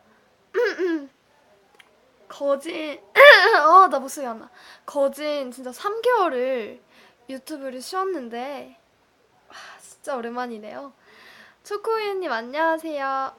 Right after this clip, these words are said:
에? 예? <laughs> 유튜브 스마일님의 하늘이 너무 귀엽다 하신데, 어?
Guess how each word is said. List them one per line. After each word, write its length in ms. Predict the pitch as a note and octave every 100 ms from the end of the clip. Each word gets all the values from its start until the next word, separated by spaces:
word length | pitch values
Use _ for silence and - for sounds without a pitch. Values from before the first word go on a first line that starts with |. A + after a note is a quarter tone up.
| -
에? 200 | F#4+ A4 _ - - _ -
예? 140 | F4+ A#4 -
<laughs> 140 | -
유튜브 460 | E4 D#4 - F#4+ F#4+
스마일님의 600 | G4+ G#4 A4 G4 E4 F4+
하늘이 440 | G#4+ B4 B4+ A4+
너무 260 | C#4 B3 C4
귀엽다 360 | C#4+ A#3+ -
하신데, 280 | C#4 C#4 A3+ -
어? 180 | E4